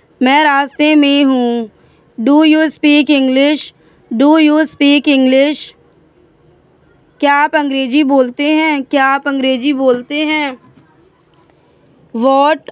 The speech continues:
are you doing? What are you doing? क्या, आप क्या कर रहे हो? आप क्या कर रहे हो? Stop kidding, stop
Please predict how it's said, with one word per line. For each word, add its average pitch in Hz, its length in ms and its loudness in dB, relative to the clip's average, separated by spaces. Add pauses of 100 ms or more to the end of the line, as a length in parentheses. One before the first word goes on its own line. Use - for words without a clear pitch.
(100)
are 262 280 2
you 277 240 -4 (100)
doing? 240 360 0 (420)
What 254 480 0 (100)
are 254 340 2
you 269 180 2 (100)
doing? 247 360 2 (1300)
क्या, 285 160 2 (480)
आप 262 300 0
क्या 285 200 2
कर 277 240 -2
रहे 262 320 0
हो? 240 320 0 (380)
आप 247 340 0
क्या 277 240 2
कर 269 280 0
रहे 269 360 2
हो? 240 440 0 (840)
Stop 294 420 0 (140)
kidding, 254 340 0 (560)
stop 277 480 0